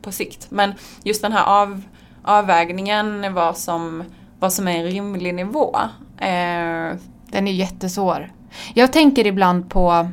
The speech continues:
Speaker 2: ja, men, jag vill inte säga det här, men resan är en del av målet.
Speaker 1: <laughs> Säg det, Hanna.
Speaker 2: <laughs>
Speaker 1: Erkänn det för dig själv.
Speaker 2: Nej,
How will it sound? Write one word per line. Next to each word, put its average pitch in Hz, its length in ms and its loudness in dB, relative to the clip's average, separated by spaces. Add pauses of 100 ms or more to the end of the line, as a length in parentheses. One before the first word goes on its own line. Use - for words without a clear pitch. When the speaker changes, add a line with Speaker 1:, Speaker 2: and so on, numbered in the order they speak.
(560)
Speaker 2:
ja, - 60 -4
men, 196 240 0 (680)
jag 220 120 0
vill 214 100 2
inte 190 160 -4
säga 180 220 -2
det 180 60 -4
här, - 260 -6 (260)
men 196 180 -2
resan 196 560 -2
är 196 120 -2
en 190 160 0
del 190 220 0
av 180 100 0
målet. 190 680 0 (320)
Speaker 1:
<laughs> - 400 2
Säg 294 400 2
det, 247 100 4
Hanna. 240 300 2
Speaker 2:
<laughs> - 960 0
Speaker 1:
Erkänn 294 520 6
det 269 120 -2
för - 100 -6
dig 285 120 0
själv. - 300 -4
Speaker 2:
Nej, 539 880 6